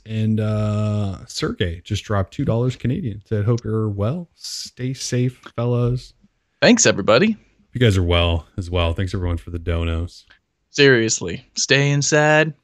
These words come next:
Speaker 2: All that good stuff. Mm.
Speaker 1: Stay as healthy as we can. All right, so we're moving on from the OnePlus eight. Is that what we're doing?
Speaker 2: Yeah,
Speaker 1: Talked about it for,
Speaker 2: yeah.
Speaker 1: like,
Speaker 2: re-,
Speaker 1: forty
Speaker 2: check out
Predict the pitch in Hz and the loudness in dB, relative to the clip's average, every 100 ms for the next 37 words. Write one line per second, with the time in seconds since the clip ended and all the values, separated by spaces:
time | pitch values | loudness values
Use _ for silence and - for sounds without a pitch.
0 | - - _ - 135 135 131 131 147 147 | -12 -12 _ -4 -2 0 -2 -2 -4 -2
1 | - 151 160 - - - - _ _ _ | 0 2 2 -2 -16 -20 -20 _ _ _
2 | _ _ 160 131 - - 92 87 101 95 | _ _ 0 0 -4 -6 -4 -4 -4 -4
3 | 101 101 101 104 101 113 90 82 143 101 | -2 -4 -2 -6 -2 0 0 0 0 2
4 | - 139 160 160 151 147 151 147 143 147 | 2 2 2 2 2 0 0 2 2 0
5 | 139 147 147 - 143 143 143 147 _ _ | 0 -2 -2 -4 -4 -2 -4 -6 _ _
6 | _ _ _ - 147 170 139 95 95 151 | _ _ _ 2 4 6 4 2 0 2
7 | 131 120 170 170 90 127 180 | 2 4 4 4 2 2 2